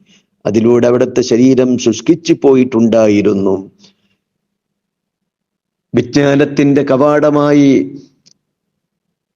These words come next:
നബി സല്ലല്ലാഹു അലൈഹി വസല്ലം പറഞ്ഞ അലി റളിയല്ലാഹു അൻഹുവിന്റെ പത്നിയാണല്ലോ ഫാത്തിമ ബീവി. അലി റളിയല്ലാഹു അൻഹുവിന്റെ കൂടെ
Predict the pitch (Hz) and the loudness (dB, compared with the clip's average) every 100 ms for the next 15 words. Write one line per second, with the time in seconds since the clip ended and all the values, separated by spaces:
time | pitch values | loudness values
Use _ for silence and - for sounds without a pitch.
0 | _ _ _ _ 143 135 143 147 151 147 | _ _ _ _ -2 -2 0 -2 0 0
1 | 151 151 147 143 156 151 147 156 156 151 | 2 2 2 2 2 2 0 0 0 0
2 | 147 147 147 156 147 107 95 - - 127 | 0 -2 0 0 0 0 -4 -10 -6 -2
3 | 165 185 185 170 170 151 151 139 147 143 | 2 2 4 2 2 2 0 2 2 2
4 | 143 143 - 135 - 160 139 139 131 127 | 2 0 -2 -4 0 2 2 2 2 2
5 | 123 113 123 117 117 113 110 107 98 98 | 2 2 -2 0 0 0 0 0 0 0
6 | 87 - - _ _ - 98 123 123 120 | -2 -4 -14 _ _ -4 0 2 4 2
7 | 123 127 127 127 131 113 127 131 127 131 | 2 2 2 2 0 2 2 2 2 2
8 | 127 127 120 120 135 123 117 101 | 2 2 0 2 0 2 2 0